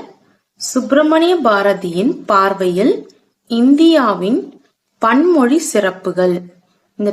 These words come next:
டாபிக்ல நம்ம கட்டுரை பார்க்க போறோம். இந்த டாபிக் நம்ம சப்ஸ்கிரைபர் ஒருத்தர் கேட்டிருந்தாங்க, இந்த டாபிக்ல எனக்கு கட்டுரை போடுங்கன்னு சொல்லிட்டு.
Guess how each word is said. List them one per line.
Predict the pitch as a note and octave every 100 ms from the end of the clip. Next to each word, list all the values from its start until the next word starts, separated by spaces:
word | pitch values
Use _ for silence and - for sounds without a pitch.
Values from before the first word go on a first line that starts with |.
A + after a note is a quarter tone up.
| -
டாபிக்ல | G3 G3 G3 - D4
நம்ம | G4+ B3+
கட்டுரை | F#3 F3+ F#3+ F#3 F#3
பார்க்க | F3 E3+ E3+
போறோம். | - F#3+ G#4+ - - _ _
இந்த | G3 F#3+
டாபிக் | F#3+ G3 D4 D4+
நம்ம | A#3+
சப்ஸ்கிரைபர் | F#3+ F#3+ F#3+ A#3 A3 G#3 F#3
ஒருத்தர் | F3+ F#3 F3+
கேட்டிருந்தாங்க, | F#3+ F#3+ G3 F3 E3 G#3 G4 - _ _ -
இந்த | F#3+ F#3+
டாபிக்ல | F#3+ G3+ G3+ F#3+
எனக்கு | F#3 F3+
கட்டுரை | F3 G3 F#3+
போடுங்கன்னு | F#3 F3+ F3 E3+ F3+
சொல்லிட்டு. | E3+ D#3+ E3 C4